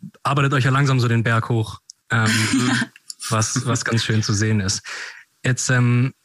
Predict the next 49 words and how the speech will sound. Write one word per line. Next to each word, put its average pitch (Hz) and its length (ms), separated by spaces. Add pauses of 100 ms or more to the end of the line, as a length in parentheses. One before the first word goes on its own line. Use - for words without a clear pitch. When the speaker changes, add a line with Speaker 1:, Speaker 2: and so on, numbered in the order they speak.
(160)
Speaker 1:
hast 131 140
du 151 40
es 143 40
ja 135 80
auch - 20
schon 139 120
angesprochen, 151 520
Ben, 143 220
glaub 143 180
ich, 135 80
vorhin, 135 220
dass 123 260 (120)
ihr, 123 380
ähm, 117 380
also 117 140
Pokerface 123 480
ist 113 80
früher 151 260
im 165 60
Jahr 156 120
rausgekommen, 139 420
jetzt 120 100
habt 127 160
ihr - 40
aber 120 120
nochmal 120 240
die 113 120
Deluxe-Version 110 580
rausgebracht, 107 720
auch, 113 420
ähm, 110 400
als 107 260
Vinyl. 131 480 (960)
War 117 320
das 147 120
denn 147 120
von 147 100
Anfang 139 300
an 139 100
so 131 80
geplant 127 540
oder 160 160
war 135 100
das 139 160
im 135 80
Endeffekt 127 420
dem 127 160
geschuldet, 127 520
dass - 380